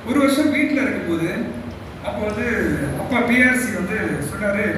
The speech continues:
"அஹ், டி ஒய் எஃப் ஐக்கு தான் உனக்கு வந்து நிறைய உதவி தேவைப்படும். நீ வந்து நிறைய மொழிபெயர்ப்பு", அதுக்கு முன்னாடி வந்து கட்சி, அஹ், ஆவணங்களை மொழிபெயர்ப்பது, அதெல்லாம் வந்து பி சி ஆஃபீஸ்ல வந்து நான் உட்காந்து நான் மணி-, மணிக்கணக்கில் பண்ணியிருக்கேன்.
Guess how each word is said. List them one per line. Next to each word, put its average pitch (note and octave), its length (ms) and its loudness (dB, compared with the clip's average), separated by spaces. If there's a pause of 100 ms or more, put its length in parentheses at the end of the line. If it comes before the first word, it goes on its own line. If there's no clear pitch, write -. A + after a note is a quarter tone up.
(720)
"அஹ், E3 280 -2
டி D4 120 6
ஒய் E4 200 4
எஃப் B3 160 2
ஐக்கு G#3 220 -2
தான் A#3 140 -4
உனக்கு G3+ 200 -2
வந்து G#3+ 200 -4
நிறைய G#3+ 220 -2 (680)
உதவி B3 340 2
தேவைப்படும். A#3+ 680 2
நீ F3+ 100 0
வந்து G3 220 0
நிறைய G3+ 280 2
மொழிபெயர்ப்பு", G#3 500 2
அதுக்கு B3 240 -2
முன்னாடி C#4 300 4
வந்து B3+ 240 2
கட்சி, A#3+ 320 0 (840)
அஹ், E3 760 0 (160)
ஆவணங்களை A#3+ 540 2
மொழிபெயர்ப்பது, G3+ 580 2
அதெல்லாம் F#3+ 200 0
வந்து - 140 -2
பி C4 100 2
சி C4 120 4
ஆஃபீஸ்ல G3+ 320 0
வந்து F#3+ 140 -2
நான் G3 120 0
உட்காந்து G3 260 0
நான் - 240 0
மணி-, - 220 -2
மணிக்கணக்கில் A3 520 0
பண்ணியிருக்கேன். G#3 420 2